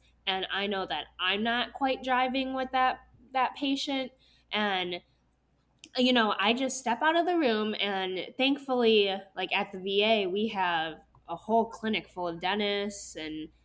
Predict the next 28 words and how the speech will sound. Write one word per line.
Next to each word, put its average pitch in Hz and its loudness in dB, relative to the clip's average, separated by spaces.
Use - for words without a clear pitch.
um, 160 -8
like, 165 -8
the 170 -8
specialty 226 0
dentist 202 0
that 180 -2
I 220 0
could 247 -6
just 202 -8
walk 202 -2
down 196 -2
the 196 -6
hall 190 2
and 185 -8
be 190 -6
like, 190 0
"Hey, 175 0
you 190 -6
know, 185 -4
I'm 190 -4
having 233 2
a 240 2
hard 233 2
time 226 0
with 220 -2
this 220 -4
patient. 214 -2
I 165 -4